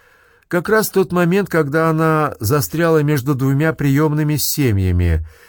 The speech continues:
и не могла ни успокоиться, ни адаптироваться. Я предложил ей вагон Уилс,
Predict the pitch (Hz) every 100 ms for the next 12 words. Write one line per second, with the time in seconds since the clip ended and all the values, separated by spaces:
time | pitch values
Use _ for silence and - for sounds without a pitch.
0 | _ _ - 240 208 175 165 135 170 175
1 | 165 156 143 143 131 - 131 120 196 208
2 | 196 147 - - 151 151 143 120 113 101
3 | 107 - 190 202 180 165 - - 151 143
4 | 135 - _ _ _ _ _ - 120 180
5 | 220 220 _ _ _ 156 160 139 151 123
6 | 175 196 165 170 170 160 143 _ _ _
7 | _ _ _ _ _ _ _ - 139 151
8 | 147 185 185 165 143 _ _ _ _ _
9 | _ 151 196 165 104 80 - -